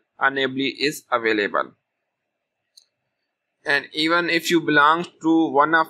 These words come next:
those countries, you can see my other videos, and I have shown you some earning sites that are available to the worldwide. Uh, one more thing, keep remember that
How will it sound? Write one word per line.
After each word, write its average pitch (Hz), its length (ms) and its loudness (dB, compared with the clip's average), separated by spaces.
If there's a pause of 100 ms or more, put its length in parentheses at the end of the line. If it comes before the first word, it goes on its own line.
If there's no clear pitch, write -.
(140)
those 151 380 0
countries, 165 640 -2
you 147 140 -4
can 151 340 -2
see 165 340 -2
my 156 220 -2
other 170 260 -2
videos, 147 760 -4 (420)
and 135 220 -4
I 139 140 2
have 139 140 0
shown 156 360 -4
you 156 100 -4
some 147 480 -6 (360)
earning 147 400 -2
sites 151 400 -2
that 143 280 0
are 147 160 2 (420)
available 151 540 0
to 143 240 -6
the 139 260 2
worldwide. 117 720 -2 (380)
Uh, 143 360 -2
one 160 200 0
more 175 220 0
thing, 175 240 -4
keep 165 260 -10
remember 160 440 -2
that 156 220 0